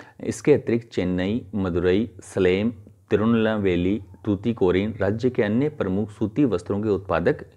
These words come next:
केंद्र हैं। अन्य उत्पादक केंद्र उत्तर प्रदेश में कानपुर, आगरा, बरेली, लखनऊ, पश्चिम बंगाल में कोलकाता, हावड़ा, हुगली, बहरामपुर, मध्य प्रदेश में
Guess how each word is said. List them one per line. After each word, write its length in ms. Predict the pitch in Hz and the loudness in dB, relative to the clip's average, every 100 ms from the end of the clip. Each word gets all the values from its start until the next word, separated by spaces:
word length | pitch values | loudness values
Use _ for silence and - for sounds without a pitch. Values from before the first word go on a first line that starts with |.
| _ | _
केंद्र 320 | 95 80 80 | -2 0 -2
हैं। 160 | 85 - - _ _ _ _ _ _ _ - _ _ _ _ _ _ _ _ _ _ _ _ _ _ - | -4 -8 -20 _ _ _ _ _ _ _ -20 _ _ _ _ _ _ _ _ _ _ _ _ _ _ -2
अन्य 220 | 151 160 | 0 0
उत्पादक 520 | 110 - 95 120 - | -2 -2 -2 -2 -4
केंद्र 340 | - 85 80 80 | -4 -2 -2 -2
उत्तर 240 | - - 120 | -6 -4 -4
प्रदेश 400 | 117 110 123 - | -2 0 -2 -2
में 100 | 110 - | -10 -4
कानपुर, 640 | 85 85 85 107 135 - _ - | -4 -4 -4 -4 -4 -8 _ -2
आगरा, 540 | 87 85 87 98 139 - | 0 0 0 0 -4 -10
बरेली, 580 | 98 92 90 85 87 - - | -6 -2 0 0 -2 -4 -6
लखनऊ, 540 | 92 82 - - 110 165 - _ _ | -4 -4 -6 -8 -6 -8 -12 _ _
पश्चिम 340 | 104 - 117 | -8 -2 -2
बंगाल 340 | 113 117 110 113 | 0 0 0 0
में 220 | 120 135 - _ | 0 -4 -10 _
कोलकाता, 840 | - 85 - 90 - 127 151 - _ | -4 -4 -4 -8 -2 -4 -4 -14 _
हावड़ा, 540 | - 85 82 87 110 - - - _ | -4 -2 0 0 -2 -4 -12 -20 _
हुगली, 500 | 95 90 95 117 135 - - _ 90 | -4 0 2 2 0 -8 -20 _ -6
बहरामपुर, 840 | 87 85 90 110 110 127 135 - _ - | -4 -4 -4 -4 0 0 0 -10 _ -8
मध्य 300 | 95 110 131 | -6 0 0
प्रदेश 420 | 107 107 113 - | 0 -2 -2 -4
में 160 | 120 120 | -8 -8